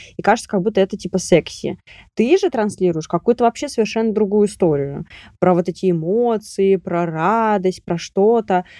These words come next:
У меня сразу же такое возникает впечатление, что ты, э, простите, пожалуйста, сейчас это будет оценочное суждение,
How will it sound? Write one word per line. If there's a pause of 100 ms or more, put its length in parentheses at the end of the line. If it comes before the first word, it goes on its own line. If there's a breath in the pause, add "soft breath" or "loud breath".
(180 loud breath)
У
меня
сразу
же
такое
возникает
впечатление,
что
ты, (260 loud breath)
э,
простите,
пожалуйста,
сейчас
это
будет
оценочное
суждение,